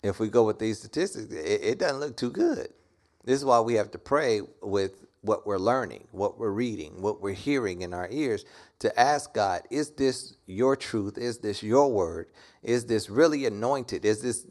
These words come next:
is this really coming from you?" Because some stuff can sound good, but it may not be good for us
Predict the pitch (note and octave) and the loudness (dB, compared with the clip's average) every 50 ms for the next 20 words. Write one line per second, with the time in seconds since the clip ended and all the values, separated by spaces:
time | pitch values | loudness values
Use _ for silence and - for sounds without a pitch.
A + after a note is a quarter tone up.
0 | - - G#2+ A2 A2 C3 C#3+ C#3 - A#2 B2+ E3 F3+ F3+ F3 D#3+ - - E3 E3 | -2 0 0 0 2 2 0 0 0 0 2 2 2 2 2 -2 0 2 2 2
1 | E3 D3+ B2+ - - A2 G2+ G#2 G#2+ G#2 G2 G2 - A2 G2+ - A#2 A2 - - | 2 -2 -6 -6 -8 -8 -6 -6 -6 -6 -6 -4 -2 -2 -2 -2 -2 -4 0 4
2 | G3+ A3+ A#3 - - B2+ A#2+ - - F#3 A3 B3+ C4+ - D#3 B2+ G#2+ F#2+ E2+ D2+ | 4 4 4 4 -2 -8 -4 0 2 2 4 4 4 2 2 0 -2 -2 0 -2
3 | B1+ - - - - _ _ _ _ _ _ _ _ _ _ _ _ _ _ _ | -4 -8 -12 -20 -20 _ _ _ _ _ _ _ _ _ _ _ _ _ _ _
4 | _ _ - - G#2+ B2 C#3+ E3+ F#3 G3 G#3 F#3+ F3+ E3+ D#3+ E3+ F#3 F#3+ E3 D#3 | _ _ 0 2 4 4 4 4 4 2 4 4 4 2 2 0 -2 -2 2 4
5 | D3 A#2 F#2 D2+ - - - - _ _ _ _ - A#2+ A2+ A2+ G#2+ G#2 G#2+ - | 6 6 6 4 0 -8 -16 -20 _ _ _ _ 0 2 4 4 4 4 0 -4
6 | - - | -14 -20